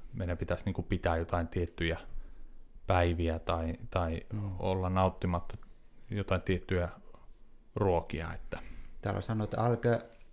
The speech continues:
Speaker 2: älköön siis kukaan teitä tuomitko syömisestä tai juomisesta.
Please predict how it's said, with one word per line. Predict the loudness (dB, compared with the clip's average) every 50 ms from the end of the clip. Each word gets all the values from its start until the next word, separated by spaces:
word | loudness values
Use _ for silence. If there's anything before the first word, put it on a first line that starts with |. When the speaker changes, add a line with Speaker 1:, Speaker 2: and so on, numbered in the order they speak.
| -6 0
Speaker 2:
älköön | 2 4 4 4 8 8 8 8
siis | 8 4 0 0 0
kukaan | -4 -2 -2 -2 0 4 6 6 6 6 6 4 2
teitä | 4 4 4 6 6 4 0
tuomitko | 2 2 4 6 6 6 6 6 4 0 -2 -4 -4 -4 -4
syömisestä | -4 -2 2 4 6 6 6 6 4 0 0 -2 -4 -4 -6 -4 -4 -4 -4 -4 -8 -14 -20 -14 -12 -10 -10 -8 -10 -10 -12 -12 -14 -14 -12 -12 -14 -14 -16 -16 -14 -4 2
tai | 6 8 8 8 8
juomisesta. | 8 10 10 10 10 10 8 4 2 0 -4 -6 -6 -10 -8 -6 -6 -8